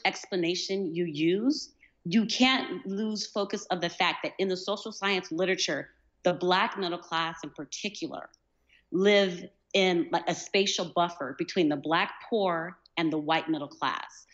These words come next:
So living between the Black poor and the white middle class, there are certain outcomes and certain life chances that are limiting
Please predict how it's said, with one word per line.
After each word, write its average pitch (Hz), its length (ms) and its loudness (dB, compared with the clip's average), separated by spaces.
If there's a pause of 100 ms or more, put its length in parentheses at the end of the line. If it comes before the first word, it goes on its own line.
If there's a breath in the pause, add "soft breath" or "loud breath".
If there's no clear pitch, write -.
(140)
So - 140 -2
living 202 300 2
between 226 340 -2
the 175 60 0
Black 160 360 0 (140)
poor 185 200 2
and - 140 2
the 156 60 2
white 160 220 2
middle 311 180 0
class, 247 400 0 (240 soft breath)
there 196 140 6
are 180 80 4
certain 170 440 2
outcomes 170 600 2
and 165 100 0
certain 180 400 2 (200 loud breath)
life 196 280 4
chances 214 540 -2
that 165 100 0
are 156 120 -2
limiting 175 760 0